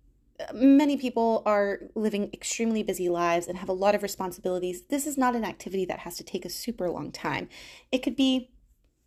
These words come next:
five to ten minutes out of your week. It doesn't even have to be every day. It doesn't even have to be every week if you don't need it. But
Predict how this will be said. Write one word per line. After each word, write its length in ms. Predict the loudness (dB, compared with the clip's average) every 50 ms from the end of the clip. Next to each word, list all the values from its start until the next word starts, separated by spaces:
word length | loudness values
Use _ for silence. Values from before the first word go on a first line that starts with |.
| _ _ -20 -20 _ -4
five 260 | -2 2 2 2 2 2
to 80 | 0
ten 240 | -2 -2 -4 -4 -4
minutes 500 | -4 -4 -4 -4 -6 -10 -14 -16 -16 -16 _ _ _ _ 0
out 100 | 2 2
of 80 | 2 4
your 160 | 2 0 0
week. 360 | -2 -2 0 0 0 0 -2 -4
It 80 | -2
doesn't 180 | -2 0 2 2
even 120 | 2 2
have 120 | 0 -2 -4
to 60 | -6
be 380 | -8 -6 -6 -6 -6 -8 -10 _ _ -14
every 220 | -12 -8 -8 -8 -8
day. 380 | -8 -6 -6 -6 -6 -6 -10 _ _ _ _ _ _ _ _ _ _ _ _ _ _ _ _ _ _ _
It 60 | 4
doesn't 220 | 4 4 6 4
even 140 | 2 2 4
have 180 | 4 4 2 2
to 80 | 0
be 140 | -4 -4 -4 -2
every 320 | -2 -2 -2 -2 -6 -8 -8
week 320 | -6 -6 -6 -6 -6 -8
if 100 | -8 -6
you 100 | -4 -4
don't 160 | -4 -4 -6
need 140 | -6 -4 -4
it. 140 | -2 0 2
But 220 | 2 2 2 0